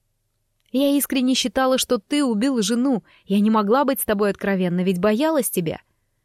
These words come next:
«А я перестал чувствовать твои эмоции. Точнее, эмоции своей жены. Сначала решил, что дело в том кулоне, который стал работать из-за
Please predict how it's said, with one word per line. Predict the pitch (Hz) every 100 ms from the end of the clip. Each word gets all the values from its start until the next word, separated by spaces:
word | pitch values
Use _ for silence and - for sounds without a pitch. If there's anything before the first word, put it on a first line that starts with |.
| _ _ _ _ _ _ _ _
«А | -
я | - 226
перестал | 254 240 - 220 233
чувствовать | - 208 - 208 202 190
твои | 190 190 185
эмоции. | 180 175 160 - 185 180 - _ _
Точнее, | - 196 285 285
эмоции | 254 277 262 226
своей | 208 226 247 247
жены. | 226 240 185 - -
Сначала | - 190 196 220 220
решил, | 214 233 226
что | - 220
дело | 214 220
в | 208
том | 226 214
кулоне, | 240 254 277 180 160 - _ _ -
который | 185 214 202 190
стал | - 220 190
работать | 214 220 202 - 160 180
из-за | 170 170 190 185